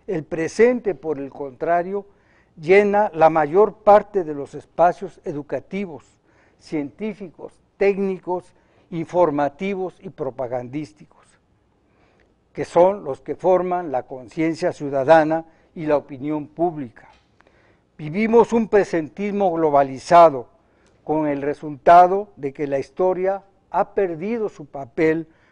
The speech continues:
como ciencia de la diferencia y como instrumento de comprensión de la diversidad y pluralidad propias de las comunidades humanas. Junto a esos desafíos,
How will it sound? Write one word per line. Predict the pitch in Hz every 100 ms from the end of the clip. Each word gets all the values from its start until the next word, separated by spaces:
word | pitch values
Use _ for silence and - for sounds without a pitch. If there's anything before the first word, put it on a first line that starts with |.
| _
como | - 143 147 143
ciencia | - - 180 208 220 - 190 190 190
de | 151 143
la | 135 135
diferencia | 135 - 139 170 202 196 - 143 - _ _ _ _
y | 156
como | 170 151 151
instrumento | 143 - 156 143 170 196 196 175
de | 156
comprensión | - 156 135 - 143 143 131 170 170 170 165 _ _ _ -
de | 143 135
la | 127 120 117
diversidad | 123 147 226 226 190 151 - 147 143 143 151 - _ _
y | 190 147
pluralidad | - _ 175 208 233 208 175 147 127 143 151 - _ _ _ _
propias | 151 180 226 - 147 127 117
de | 127
las | 131 123
comunidades | - 143 139 123 120 139 135 -
humanas. | 147 117 107 101 - _ _ _ _ _ _ _
Junto | _ 170 160 156 151
a | 180
esos | 202 233 175
desafíos, | 147 - 131 - 170 185 -